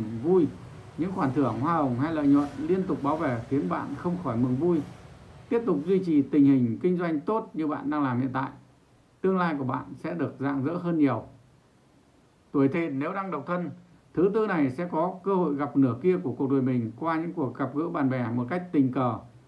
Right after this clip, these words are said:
và cũng rất đáng nhớ. Mở lòng và sống với con người thật của mình, bạn sẽ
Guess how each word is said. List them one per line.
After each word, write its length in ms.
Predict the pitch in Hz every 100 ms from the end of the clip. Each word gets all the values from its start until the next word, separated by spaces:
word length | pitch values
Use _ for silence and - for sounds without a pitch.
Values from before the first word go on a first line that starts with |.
| -
và 200 | 127 123
cũng 200 | 143 170
rất 200 | 196 151
đáng 200 | 143 165
nhớ. 320 | 139 147 190 - - _ - _ _ _ _ _ _ -
Mở 240 | 135 123
lòng 280 | 143 143 131
và 100 | 127
sống 280 | 143 151 170
với 140 | 180
con 160 | 175 175
người 120 | 143
thật 180 | 135 131
của 60 | 127
mình, 320 | 127 127 123
bạn 200 | 135
sẽ 60 | 139